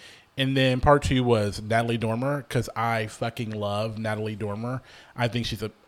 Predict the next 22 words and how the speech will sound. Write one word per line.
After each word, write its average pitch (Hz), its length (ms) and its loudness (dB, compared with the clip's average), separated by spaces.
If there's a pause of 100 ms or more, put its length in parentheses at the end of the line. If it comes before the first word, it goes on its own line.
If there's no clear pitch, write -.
(120)
I, 143 120 2 (600)
okay, 151 180 2
I'm 123 120 2
saying 202 260 6
I 151 60 6
love 131 200 4
Natalie 120 320 0
Dormer. 104 280 -2
I 143 80 4
love 170 160 6
Queen 123 200 0
Marjorie, 92 520 -4 (400)
and 143 120 2
to - 100 0
me, 170 140 2
she 165 160 2
will 147 120 6
always 127 400 6
be 117 300 0
Queen 110 260 -2
<laughs> - 20 -2
Marjorie. - 360 4